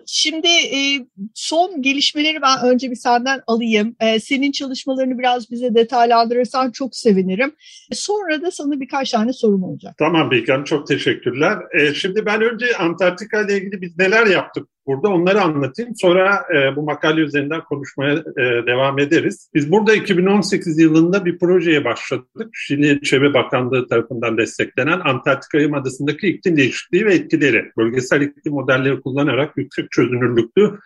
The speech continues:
Speaker 2: iklim değişikliği projeksiyonları ürettik Antarktika Yarımadası için. E, dolayısıyla bu projeksiyonlar demek ki elimizde birçok veri var. Yani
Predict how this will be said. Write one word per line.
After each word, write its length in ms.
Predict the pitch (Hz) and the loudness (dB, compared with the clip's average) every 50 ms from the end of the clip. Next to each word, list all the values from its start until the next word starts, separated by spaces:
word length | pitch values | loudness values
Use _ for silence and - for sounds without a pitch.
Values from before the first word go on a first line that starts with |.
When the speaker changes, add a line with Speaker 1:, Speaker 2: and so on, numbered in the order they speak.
| _ _ - | _ _ -2
Speaker 2:
iklim 360 | 160 147 - - 196 185 175 | -2 -2 0 0 0 2 4
değişikliği 560 | 160 151 143 - - 151 - - 190 208 202 | 4 2 2 0 -4 -6 -6 -4 -4 -2 0
projeksiyonları 800 | - 156 147 143 147 165 160 160 - 180 165 156 160 160 160 160 | 2 2 4 4 4 2 0 0 2 2 4 4 4 4 6 6
ürettik 380 | 147 120 107 98 - - - - - 143 | 6 4 4 0 -2 -6 -16 -10 -4 -2
Antarktika 560 | 139 123 120 - 143 131 123 - - - 160 | -2 -2 0 0 0 -2 -2 -2 -2 0 2
Yarımadası 640 | 143 143 139 135 135 127 123 123 123 - - - | 4 4 2 2 -2 -4 -4 -4 -4 -4 -2 -4
için. 260 | 110 95 - - 127 - - | -4 -4 -4 -10 -14 -8 -2
E, 260 | - - 127 123 113 - | 0 2 2 2 4 4
dolayısıyla 540 | 147 156 185 190 185 - 254 226 208 180 | 4 6 6 4 2 0 0 0 0 0
bu 160 | 202 226 - - | 0 -2 -2 0
projeksiyonlar 840 | 214 196 196 180 196 185 - - - 196 190 202 220 247 233 185 | 2 2 2 2 2 -2 -2 -4 -4 -4 -2 0 0 0 0 0
demek 300 | 190 185 240 240 - - | -2 -4 -4 -6 -8 -4
ki 60 | 208 | -2
elimizde 680 | 196 190 190 196 185 165 156 175 190 202 185 196 214 185 | 0 0 2 2 2 2 2 2 0 -2 -2 -2 -2 -4
birçok 340 | 190 - - 208 175 - 185 | -4 -6 -4 -6 -4 0 2
veri 240 | 175 170 170 143 | 4 4 4 4
var. 180 | 123 - 147 160 | 4 2 2 2
Yani 440 | 160 143 139 135 139 151 156 165 | 2 2 2 2 2 0 0 -2